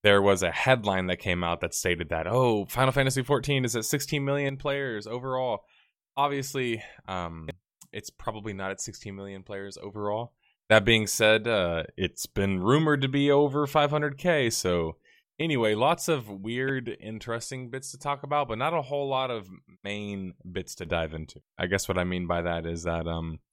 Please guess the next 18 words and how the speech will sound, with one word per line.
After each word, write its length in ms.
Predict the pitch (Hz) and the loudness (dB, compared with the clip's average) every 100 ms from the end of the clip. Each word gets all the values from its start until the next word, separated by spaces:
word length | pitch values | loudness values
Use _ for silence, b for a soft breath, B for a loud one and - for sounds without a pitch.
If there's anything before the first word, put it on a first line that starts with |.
| _ _ _ _ _ _ | _ _ _ _ _ _
today 280 | - 117 113 | 4 8 8
might 220 | 120 117 | 8 4
be 120 | 104 104 | 4 4
a, 200 | 98 98 | 4 2
a 80 | 101 | -2
shorter 320 | - 117 110 | -2 2 2
podcast 540 | 101 110 101 95 87 90 | 4 4 4 2 0 0
if 80 | |
you 80 | 85 | 0
guys 180 | 85 87 | 2 2
don't 140 | 87 | -2
have 100 | 87 | -8
a 60 | 85 | -6
lot 140 | 85 | -6
of 40 | 82 | -6
questions 380 | - 90 87 - | -8 -8 -10 -18
for 160 | 78 - | -20 -18
me. 280 | - 151 | -8 -6